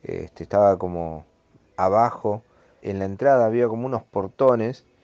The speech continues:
y entre el portón y el techo había un metro más o menos. Y me subí ahí entre el portón ese que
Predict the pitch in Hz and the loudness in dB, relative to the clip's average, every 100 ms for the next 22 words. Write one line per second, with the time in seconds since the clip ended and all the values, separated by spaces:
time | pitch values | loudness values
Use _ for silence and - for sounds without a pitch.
0 | _ _ _ - 110 110 104 101 95 98 | _ _ _ -12 -4 -2 -2 -2 -6 -6
1 | 98 101 110 107 - 135 120 113 120 151 | -6 -4 -4 -2 0 0 0 -4 -4 -6
2 | 147 160 165 - _ _ - 98 113 117 | -4 -6 -6 -8 _ _ -6 -4 -2 0
3 | 98 90 87 78 85 - - - 117 107 | 0 -2 -6 -8 -12 -20 -16 -8 -4 -4
4 | 92 90 82 82 90 87 78 - _ _ | -4 -6 -8 -10 -12 -14 -14 -18 _ _
5 | _ _ _ _ _ 95 92 92 95 92 | _ _ _ _ _ -10 -8 -6 -6 -8
6 | 101 113 113 117 139 135 104 95 98 92 | -4 2 2 2 0 -2 -2 -4 -6 -4
7 | 107 107 113 131 127 135 131 135 131 92 | -2 -2 2 0 0 -4 -6 -6 -6 -6
8 | 82 80 | -8 -10